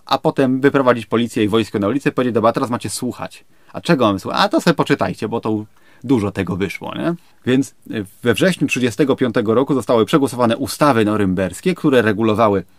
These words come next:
kto jest Niemcem, jak czystym rasowo trzeba być, żeby być uznawanym za Niemca,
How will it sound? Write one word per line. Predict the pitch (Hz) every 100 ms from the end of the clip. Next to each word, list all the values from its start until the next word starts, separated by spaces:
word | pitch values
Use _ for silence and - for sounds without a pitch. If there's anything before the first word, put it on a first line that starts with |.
| _ _ _ -
kto | - 123
jest | 104 -
Niemcem, | 95 90 - 147 185 - _
jak | 110 127 -
czystym | - 160 - 107
rasowo | 110 - 107 101
trzeba | - 98
być, | 101 104
żeby | 98 101
być | 110 131
uznawanym | 104 107 104
za | 92
Niemca, | 90 98 110 202